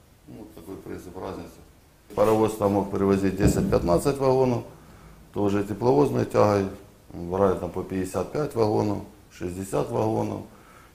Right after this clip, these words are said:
Вес, если тут был около тысячи тонн, то тепловоз перевозит четыре тысячи и более. Если с тол-, если с толкачом, там четыре двести может выезжать сюда на гору у нас. Это ключи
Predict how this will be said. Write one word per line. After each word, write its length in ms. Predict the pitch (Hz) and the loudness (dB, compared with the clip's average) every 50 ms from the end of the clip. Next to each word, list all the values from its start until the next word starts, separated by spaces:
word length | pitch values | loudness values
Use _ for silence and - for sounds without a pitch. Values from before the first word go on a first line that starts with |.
| - | -16
Вес, 320 | - 92 107 110 104 - - | -8 -2 0 0 0 0 -2
если 240 | 95 95 - 98 | -6 -6 -6 -8
тут 200 | 95 - 98 95 | -8 -6 -6 -6
был 200 | 92 95 98 95 | -4 -2 0 0
около 280 | 95 92 92 101 104 107 | 0 0 0 0 -2 -2
тысячи 480 | 104 - 156 151 - 143 127 - 127 123 | -4 -4 -8 -8 -8 -10 -10 -8 -8 -8
тонн, 300 | - 127 123 117 110 101 101 - - - - | -6 -4 -4 -4 -6 -8 -12 -16 -18 -16 -12
то 80 | - 98 | -12 -10
тепловоз 440 | - 101 98 104 110 113 120 113 - | -10 -10 -8 -4 -2 0 0 0 -2
перевозит 520 | - 98 95 92 95 98 98 92 92 85 - - - - - - - - - | -2 -4 -4 -2 -2 -2 -2 -2 -6 -10 -12 -16 -20 -20 -20 -20 -20 -20 -20
четыре 320 | 95 90 - 98 95 92 87 | -18 -12 -6 -6 -4 -4 -6
тысячи 380 | - - 110 92 - - 87 | -6 -6 -8 -8 -8 -10 -10
и 20 | 85 | -10
более. 260 | 80 80 78 78 85 | -8 -8 -8 -10 -10
Если 160 | 85 - 85 | -12 -12 -14
с 60 | 82 | -14
тол-, 220 | - - 90 - - - - - | -14 -14 -14 -14 -14 -16 -10 -6
если 240 | 98 98 95 98 87 | -6 -6 -6 -8 -10
с 60 | - | -10
толкачом, 500 | - 98 98 98 113 104 - 160 147 - | -8 -8 -6 -4 -6 -6 -4 -4 -6 -6
там 180 | - 90 85 | -6 -8 -10
четыре 340 | 85 - - - 98 92 95 | -10 -12 -10 -8 -4 -4 -4
двести 360 | 95 110 147 156 - - - | -4 -4 -4 -6 -6 -6 -8
может 320 | 113 110 107 104 95 98 95 - - - - - - - - - - _ - | -6 -6 -4 -4 -6 -6 -10 -14 -18 -20 -20 -20 -20 -20 -20 -20 -20 _ -14
выезжать 440 | - 90 95 92 92 107 113 101 - | -8 -6 -4 -4 -2 0 -2 -2 -2
сюда 280 | - 92 87 90 90 | -4 -6 -2 -2 -2
на 120 | 87 85 80 | -2 -2 -4
гору 260 | 78 78 78 78 78 | -4 -4 -4 -4 -4
у 60 | 78 | -6
нас. 160 | 78 76 78 - - - - - - - - - - - - - | -6 -8 -6 -8 -8 -8 -10 -14 -18 -20 -20 -20 -20 -20 -14 -6
Это 220 | - 117 113 117 110 | -6 -2 -2 -2 -2
ключи 420 | 110 107 107 104 - - 104 101 | -2 -2 -2 -2 -4 -2 -2 0